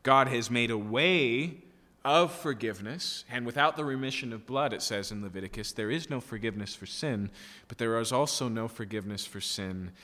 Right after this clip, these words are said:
that is held on to tightly, that is stubbornly, um, stubbornly maintained. And so that distinction is made here.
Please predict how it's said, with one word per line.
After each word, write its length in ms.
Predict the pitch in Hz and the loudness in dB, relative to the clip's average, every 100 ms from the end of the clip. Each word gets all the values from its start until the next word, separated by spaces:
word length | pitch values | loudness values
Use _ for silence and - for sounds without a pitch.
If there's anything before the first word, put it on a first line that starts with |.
| - - | -20 -8
that 100 | 98 | -6
is 200 | 90 90 | -4 -4
held 300 | - 95 90 | -4 -4 -4
on 220 | 87 90 | -4 -4
to 160 | 87 85 | -6 -10
tightly, 540 | - 85 - 73 67 - - - | -10 -10 -10 -12 -14 -18 -20 -12
that 120 | 82 | -8
is 80 | 85 | -4
stubbornly, 720 | - 101 92 92 87 85 82 - - _ - | -2 -2 -4 -4 -6 -8 -10 -16 -20 _ -12
um, 400 | 82 80 78 78 | -10 -8 -10 -10
stubbornly 680 | - - 98 95 92 87 82 | -8 -4 -4 -4 -6 -6 -8
maintained. 800 | 85 85 82 - 92 80 76 76 - _ _ _ _ _ _ _ - | -8 -8 -8 -10 -10 -10 -12 -16 -20 _ _ _ _ _ _ _ -10
And 140 | 90 | -8
so 180 | - 92 | -6 -4
that 160 | 92 92 | -4 -6
distinction 540 | 98 - 107 - 85 | -8 -6 -6 -6 -8
is 160 | 82 104 | -10 -8
made 220 | 104 95 | -6 -8
here. 300 | - 78 | -10 -14